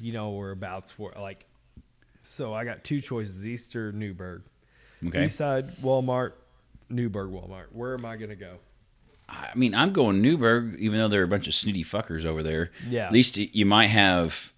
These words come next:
Speaker 2: uh, cleaner people wandering around. Less,
Speaker 1: Yes.
Speaker 2: less musky and farty smells down the aisles <laughs> as you're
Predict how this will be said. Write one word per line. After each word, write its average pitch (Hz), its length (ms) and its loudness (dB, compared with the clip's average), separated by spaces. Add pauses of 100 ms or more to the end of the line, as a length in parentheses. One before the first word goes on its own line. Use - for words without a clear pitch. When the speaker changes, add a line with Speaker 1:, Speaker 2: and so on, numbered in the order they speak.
Speaker 2:
uh, 78 180 -2 (600)
cleaner 90 500 0
people 80 440 -8
wandering 76 380 -4
around. 76 380 -2 (160)
Less, 82 240 0
Speaker 1:
Yes. - 320 -8 (480)
Speaker 2:
less 92 340 2
musky 87 680 2
and 76 160 0
farty 82 460 -2
smells 85 600 0
down 80 200 -2
the 78 100 0
aisles 90 400 2
<laughs> - 0 -
as 120 100 4
you're 113 100 4